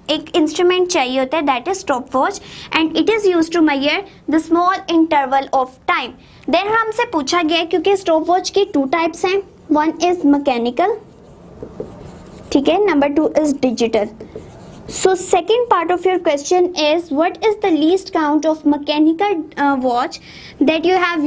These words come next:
used in your laboratory? So इसके, अ, इसका लीस्ट काउंट जो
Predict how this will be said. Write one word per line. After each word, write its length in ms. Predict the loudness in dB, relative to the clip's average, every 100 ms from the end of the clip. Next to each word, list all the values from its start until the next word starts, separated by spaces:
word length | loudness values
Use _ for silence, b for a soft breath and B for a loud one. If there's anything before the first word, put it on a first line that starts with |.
| 2
used 160 | 2 2
in 140 | 2
your 140 | 2
laboratory? 640 | 2 0 0 -2 0 -2 -2 -4 B B B -2
So 160 | 2 2 0 -12 -20 -4
इसके, 460 | 0 0 0 0 0
अ, 320 | 0 -2 0
इसका 300 | 0 0 0
लीस्ट 460 | 2 4 4 2 -2
काउंट 280 | -2 2 2
जो 160 | 2